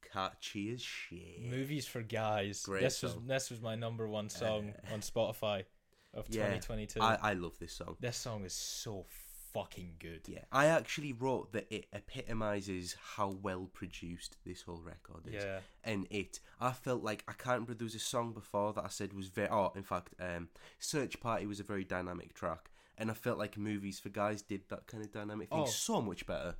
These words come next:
Speaker 2: I forgot to mention one thing about, uh, Search Party was it was made entirely in one day.
Speaker 1: Nice.
Speaker 2: And there's another al-, song that was made entirely in one day.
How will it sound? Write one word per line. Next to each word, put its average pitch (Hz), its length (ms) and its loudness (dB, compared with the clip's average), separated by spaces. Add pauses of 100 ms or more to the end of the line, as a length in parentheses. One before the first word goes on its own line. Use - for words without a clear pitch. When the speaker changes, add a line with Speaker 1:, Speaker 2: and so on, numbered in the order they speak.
Speaker 2:
I 139 80 2
forgot 151 320 0
to - 80 -6
mention 131 460 -6
one 120 220 -4
thing 110 380 -6
about, 110 240 -4
uh, 107 280 -2
Search 107 360 -6
Party 101 300 -2
was 98 340 -6 (100)
it 110 120 -4
was 104 120 -8
made 107 220 -4
entirely 101 480 -4
in 98 180 -6
one 98 240 -4
day. 101 300 -8 (200)
Speaker 1:
Nice. - 140 -6 (160)
Speaker 2:
And 104 100 -6
there's 101 160 -4
another 98 280 -4
al-, 87 200 -6 (100)
song 90 340 -10 (220)
that 98 140 -4
was 98 140 -10
made 92 180 -4
entirely 95 400 -6
in 92 80 -4
one 92 160 -6
day. - 180 -10